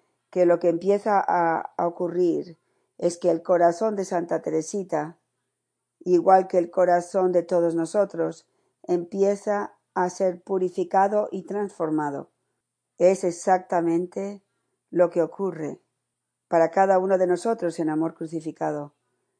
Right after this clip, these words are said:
Es-, somos invitados, todos nosotros en el amor crucificado, estamos aquí porque Dios nos ha traído. Nosotros no reclutamos en esta comunidad.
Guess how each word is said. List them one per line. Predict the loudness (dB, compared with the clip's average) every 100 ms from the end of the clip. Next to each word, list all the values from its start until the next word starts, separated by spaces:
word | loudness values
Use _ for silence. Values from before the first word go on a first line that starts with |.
| _ _ _
Es-, | -2 -2 -6 _
somos | _ -4 -2 -2 -4
invitados, | -2 4 6 6 2
todos | -2 -2
nosotros | -2 -2 -2 -2 -2
en | 0
el | 0
amor | 2 0
crucificado, | -2 -8 -8 -4 0 2 2 -2 _ -20 -20 _ _
estamos | -6 2 2 4
aquí | -2 -2 -2
porque | 0 2
Dios | 2 0
nos | 0 2
ha | 2
traído. | 4 4 4 2
Nosotros | 0 -2 -2 -2
no | -2
reclutamos | -4 -4 -2 2 2 2 0
en | -2
esta | -2 -4
comunidad. | -2 -2 -2 -6